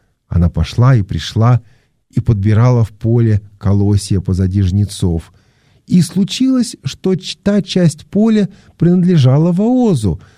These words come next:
который из племени Елемелехова. И вот Ваоз пришел из Вифлеема и сказал жнецам: 'Господь с вами!' Они сказали ему: 'Да благословит тебя Господь!'»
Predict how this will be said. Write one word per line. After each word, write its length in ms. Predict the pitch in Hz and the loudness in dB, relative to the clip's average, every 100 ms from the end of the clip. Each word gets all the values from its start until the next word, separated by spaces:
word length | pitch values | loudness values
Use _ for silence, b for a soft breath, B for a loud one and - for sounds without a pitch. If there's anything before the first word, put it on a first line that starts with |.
| b b | b b
который 360 | 170 170 180 165 | -4 0 0 0
из 320 | - 196 - | 0 -2 -2
племени 440 | - 220 190 160 | -2 0 2 2
Елемелехова. 920 | 156 170 175 208 220 165 - 117 85 - _ _ _ b b b b b - | 4 2 2 2 2 0 0 0 -2 -6 _ _ _ b b b b b 0
И 80 | |
вот 240 | 139 208 - | 2 2 -2
Ваоз 540 | 143 170 190 233 214 | -2 0 2 0 -2
пришел 520 | - 165 147 - 196 180 | -2 -2 -2 -2 0 0
из 120 | 135 | 2
Вифлеема 800 | 151 151 160 151 185 196 185 165 B B B | 0 0 0 2 2 0 0 -2 B B B
и 80 | 135 | -4
сказал 500 | - 170 170 196 165 | 0 -2 0 2 2
жнецам: 680 | 127 147 151 - 160 104 98 b b b b - | 2 2 0 0 2 0 -4 b b b b -4
'Господь 640 | 104 101 - 175 208 196 | -2 -2 -4 -2 -2 -2
с 100 | - | -4
вами!' 540 | 160 185 170 92 - - _ _ _ | 0 2 2 0 -4 -10 _ _ _
Они 240 | - 98 110 | -2 0 0
сказали 540 | - 110 104 120 110 | -2 -2 2 2 2
ему: 320 | 107 95 95 B B _ | 2 0 -2 B B _
'Да 140 | - | -4
благословит 880 | 113 120 113 123 - 127 120 139 151 | 0 0 0 -2 0 0 2 2 0
тебя 300 | - 139 143 | -2 0 2
Господь!'» 640 | 139 151 - - 196 135 | 2 0 -2 -4 -2 -4